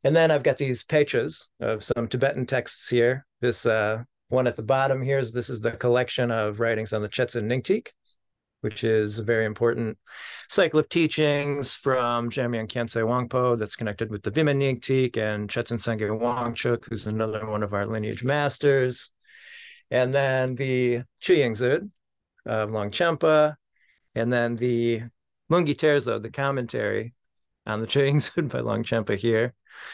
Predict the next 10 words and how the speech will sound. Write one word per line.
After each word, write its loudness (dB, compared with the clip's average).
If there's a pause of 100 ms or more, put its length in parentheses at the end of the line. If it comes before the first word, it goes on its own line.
(260)
So 4
many 4
of 2
these -2 (1120)
are 0
things 0
that 0
I 0
refer 0
to, -2